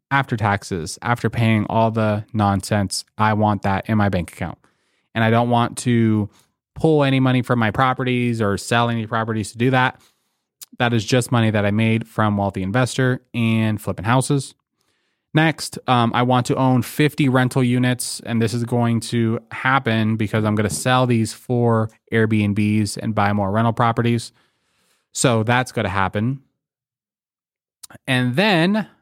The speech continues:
uh, so that's affluence. So if you haven't, make a money goal. It has to be clear. Um, we believe in smart goals. So, um, if you don't know what smart goals are, look it up.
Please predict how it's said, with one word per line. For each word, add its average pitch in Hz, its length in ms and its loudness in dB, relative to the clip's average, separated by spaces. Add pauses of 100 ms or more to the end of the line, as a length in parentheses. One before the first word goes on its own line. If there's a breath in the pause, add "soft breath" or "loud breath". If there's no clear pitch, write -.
(140)
uh, 113 320 2
so - 160 -2
that's 135 220 0
affluence. 131 600 -2
So - 140 -4
if 107 100 -4
you 110 100 -2
haven't, 135 440 -2
make 117 200 -4
a 156 60 2
money 156 240 2
goal. 131 240 2
It 123 60 -2
has 107 240 -4
to 123 80 -6
be 120 120 -4
clear. 135 580 0 (400 loud breath)
Um, 113 340 0 (100)
we 120 120 2
believe 120 280 2
in 117 120 0
smart 123 420 0
goals. 117 520 0
So, 101 520 0 (480 soft breath)
um, 101 320 0
if 104 100 -12
you 110 80 -2
don't 104 220 -2
know 113 120 0
what 110 180 -2
smart - 360 -6
goals 170 540 2
are, 147 480 2
look 120 380 0
it 127 100 2
up. 110 260 0